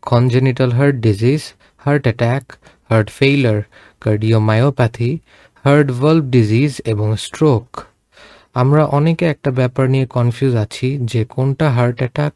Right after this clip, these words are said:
আর কোনটা স্ট্রোক। অনেকে ভুল করে বলে ফেলে হার্ট স্ট্রোক। ব্যাপারটা হচ্ছে হার্ট অ্যাটাক হার্টে হয় এবং স্ট্রোক ব্রেইনে হয়। হার্ট স্ট্রোক বলে কোনো কিছু নেই।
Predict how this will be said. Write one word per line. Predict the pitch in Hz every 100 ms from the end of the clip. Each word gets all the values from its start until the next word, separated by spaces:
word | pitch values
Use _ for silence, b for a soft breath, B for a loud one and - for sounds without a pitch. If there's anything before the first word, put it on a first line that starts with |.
| -
আর | 117
কোনটা | 107 113 107 110
স্ট্রোক। | - - 151 113 - - - B B B B
অনেকে | 135 156 - 160
ভুল | 123 131 170
করে | - 151 131
বলে | 120 113
ফেলে | 104 113 113 156 - _
হার্ট | - 165 170
স্ট্রোক। | - - 117 101 - - b b b b
ব্যাপারটা | 120 120 147 - - 170
হচ্ছে | 143 131 - - 135 139
হার্ট | - 135 151 160
অ্যাটাক | 170 180 175 -
হার্টে | - 120 127 139
হয় | 135 147 139
এবং | 113 117
স্ট্রোক | 113 - - 147 165 - - _ _ 120
ব্রেইনে | 107 117 123 127 107
হয়। | 107 - - _ _ _ _ _ _ _ _
হার্ট | 143 151 - - -
স্ট্রোক | - - 160 156
বলে | 131 127 127 127
কোনো | 120 110
কিছু | - 117 -
নেই। | 98 101